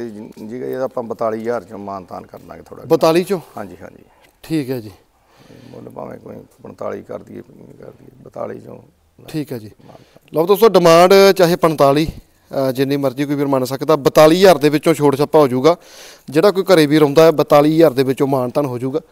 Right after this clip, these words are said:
Speaker 2: ਬਾਕੀ ਫੇਸ ਫੂਸ quality ਚੰਗੀ ਆ, ਕੱਦ ਕੁੱਦ ਬਹੁਤ ਸੋਹਣਾ ਹੈ,
Speaker 1: ਇਹ
Speaker 2: ਰਾਜੀ ਆ, ਵਜਨ ਵੁਜਨ ਪੂਰਾ ਕਰਮ ਵਾਲੀ ਦਾ।
Speaker 1: ਮਗਰ ਗਰਮੀ ਦੇ ਮਤਲਬ
Speaker 2: ਹਾਂ, ਹਾਂ।
Speaker 1: ਗਰਮੀ ਵਾਲਾ ਬਹੁਤ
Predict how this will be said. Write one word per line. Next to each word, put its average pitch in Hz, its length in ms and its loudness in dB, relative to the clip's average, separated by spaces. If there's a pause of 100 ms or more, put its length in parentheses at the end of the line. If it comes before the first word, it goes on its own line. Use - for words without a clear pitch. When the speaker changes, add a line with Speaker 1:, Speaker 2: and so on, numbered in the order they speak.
(440)
Speaker 2:
ਬਾਕੀ 160 220 -4
ਫੇਸ 185 320 6
ਫੂਸ 196 180 -6
quality 196 420 2
ਚੰਗੀ 185 360 0
ਆ, 214 80 2 (200)
ਕੱਦ 156 220 4
ਕੁੱਦ 165 240 0
ਬਹੁਤ 165 240 4
ਸੋਹਣਾ 160 220 0
ਹੈ, 175 100 -10 (280)
Speaker 1:
ਇਹ 139 100 -4
Speaker 2:
ਰਾਜੀ 156 340 6
ਆ, 190 80 6
ਵਜਨ 160 200 4
ਵੁਜਨ 160 280 0
ਪੂਰਾ 143 240 2
ਕਰਮ 127 200 -2
ਵਾਲੀ 117 180 -4
ਦਾ। 110 100 -8 (200)
Speaker 1:
ਮਗਰ 131 480 -12
ਗਰਮੀ 120 380 -10
ਦੇ 139 120 -8
ਮਤਲਬ 127 420 -10 (480)
Speaker 2:
ਹਾਂ, 151 80 -2
ਹਾਂ। 139 120 -4
Speaker 1:
ਗਰਮੀ 120 240 -8
ਵਾਲਾ 127 160 -4
ਬਹੁਤ 113 360 -8